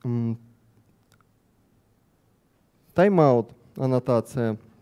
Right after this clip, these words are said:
Тоже интересная аннотация. Значит, это ограничение на работу теста. То есть если этот тест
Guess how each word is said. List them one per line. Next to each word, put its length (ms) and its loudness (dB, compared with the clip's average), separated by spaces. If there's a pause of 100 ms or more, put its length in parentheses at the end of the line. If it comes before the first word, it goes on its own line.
(120)
Тоже 300 2
интересная 480 -2
аннотация. 600 2
Значит, 400 -2
это 360 4
ограничение 580 2
на 140 0
работу 400 0
теста. 360 -2
То 120 -8
есть 160 -6
если 240 -2
этот 260 -6
тест 240 0